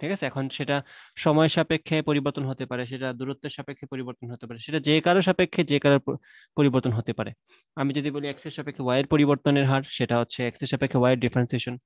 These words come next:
আমি যদি বলি টি এর সাপেক্ষে এক্স এর পরিবর্তনের হার, সেটা হবে টি এর সাপেক্ষে এক্স এর, আহ, অন্তরীকরণ, এইভাবে।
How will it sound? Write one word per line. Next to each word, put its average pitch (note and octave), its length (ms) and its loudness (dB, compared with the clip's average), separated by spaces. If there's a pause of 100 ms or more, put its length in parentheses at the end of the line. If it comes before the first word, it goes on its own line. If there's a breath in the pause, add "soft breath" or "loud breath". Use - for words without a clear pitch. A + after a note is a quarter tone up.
(100)
আমি B2 160 -8
যদি B2 160 -8
বলি B2+ 180 -4
টি D3+ 240 -4
এর D#3+ 60 2
সাপেক্ষে C#3+ 480 -4
এক্স - 160 -6
এর C#3 80 0
পরিবর্তনের B2+ 440 0
হার, A#2+ 120 0 (240 soft breath)
সেটা B2 240 -6
হবে A#2+ 140 -2
টি C3 180 -2
এর C3+ 60 0
সাপেক্ষে C3 400 -4
এক্স - 180 -8
এর, C#3 160 -2 (500 soft breath)
আহ, A#2+ 220 -2
অন্তরীকরণ, B2 520 -2 (100)
এইভাবে। A#2 340 -10